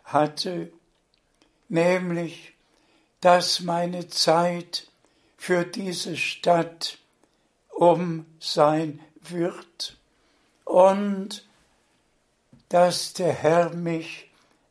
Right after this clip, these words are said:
in andere Städte senden wird, sein Wort zu verkündigen. Und dann kam der zweite Teil mit der Speise,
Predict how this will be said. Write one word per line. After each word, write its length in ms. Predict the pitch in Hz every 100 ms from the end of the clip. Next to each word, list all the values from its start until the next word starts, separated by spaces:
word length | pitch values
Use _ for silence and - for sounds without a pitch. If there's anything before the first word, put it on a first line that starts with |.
| -
in 200 | 170 170
andere 540 | 170 180 175 165 170
Städte 880 | - - - 180 175 175 185 165 131 _ _ _ _
senden 840 | - - 175 175 165 156 214 165 151
wird, 520 | 165 165 - _ - _ _ _ _ _
sein 540 | - - 165 170 156
Wort 540 | 151 160 - - - - _ _ _ _
zu 200 | - 175
verkündigen. 1300 | 143 170 151 156 160 165 165 190 185 185 180 165 170 _ _ _ _ _ _ _ _ _ _
Und 160 | 180 170
dann 280 | 180 170 165
kam 540 | 160 160 165 165 151 _ _ _ _ _ _
der 260 | 185 165 151
zweite 880 | - - 139 143 170 175 175 165 165
Teil 600 | - 160 165 170 170 143 _ _ _ _
mit 600 | - 147 156 165 - - _ _ _ _
der 160 | 175 160
Speise, 1000 | 143 - - 151 165 156 - 196 175 156